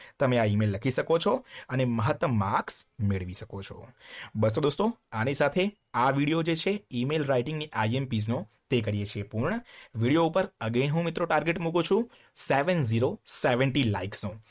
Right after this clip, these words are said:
જેવી સેવન્ટી લાઇક્સ કમ્પ્લીટ થાય છે મિત્રો, હું તમને આપીશ ઇન્ફોર્મેશન ટ્રાન્સફર, એપ્લિકેશન રાઇટિંગ અને એસે રાઇટિંગ,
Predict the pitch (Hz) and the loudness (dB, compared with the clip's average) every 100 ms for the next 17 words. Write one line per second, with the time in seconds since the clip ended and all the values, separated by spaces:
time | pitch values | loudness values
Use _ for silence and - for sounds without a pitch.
0 | - - 117 233 214 151 143 147 143 - | -20 -6 -2 2 4 2 2 2 2 2
1 | 117 117 147 151 156 156 147 123 156 147 | -2 -2 0 0 0 -2 -2 -2 0 0
2 | 135 131 123 - 214 - - - 120 110 | 0 0 0 0 -2 -4 -20 -4 -2 0
3 | 139 151 175 165 170 170 - 233 - - | 2 2 0 2 2 2 2 0 -4 -20
4 | - 113 127 156 165 165 160 160 214 240 | -4 -2 0 0 0 2 2 2 -2 -4
5 | - - 139 135 123 113 117 104 98 101 | -14 -6 -2 -2 0 0 2 2 -2 -6